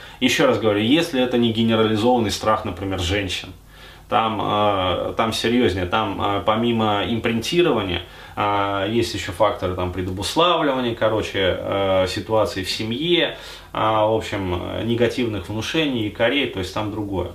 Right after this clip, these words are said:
А, вот. А если возникает какой-то точечный, вот, локальный страх, ребёнок испугался, вот одно-два занятия.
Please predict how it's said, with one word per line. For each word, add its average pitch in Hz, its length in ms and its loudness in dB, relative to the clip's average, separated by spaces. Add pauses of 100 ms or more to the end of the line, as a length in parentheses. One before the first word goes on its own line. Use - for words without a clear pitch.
(380)
А, 95 440 0
вот. 92 360 0
А 110 420 2
если 175 320 0
возникает 165 460 0
какой-то 160 360 0
точечный, 190 460 -4
вот, 107 160 -6
локальный 113 420 0
страх, 95 340 -4
ребёнок 98 400 -6
испугался, 90 560 -6
вот - 140 -10
одно-два 139 440 0
занятия. 98 480 -4